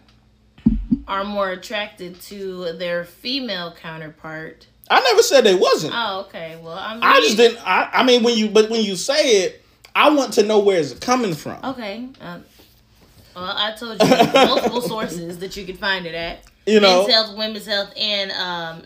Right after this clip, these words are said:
Speaker 1: evolution psychology.
Speaker 2: Yeah, and so my whole thing is, is that when you have these types of friendships that people call them,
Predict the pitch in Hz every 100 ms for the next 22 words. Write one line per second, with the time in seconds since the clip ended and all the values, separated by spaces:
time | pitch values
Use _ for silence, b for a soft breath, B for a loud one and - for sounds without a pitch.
0 | - 202 190 185 202 - 185 180 175 170
1 | 170 180 _ - 196 175 208 202 165 156
2 | 151 185 - - 381 196 143 190 202 190
3 | 208 202 190 214 247 254 233 220 226 220
4 | 214 285 262 196 185 196 180 - b b
5 | b b - _ _ _ _ - _ _
6 | _ _ _ - 147 180 185 180 202 208
7 | 190 190 190 175 170 185 175 - 165 156
8 | 147 139 135 B B B B B _ _
9 | _ _ _ _ _ _ _ _ _ -
10 | - - 165 160 147 - - 90 - -
11 | 98 - 131 95 - 135 113 95 82 -
12 | -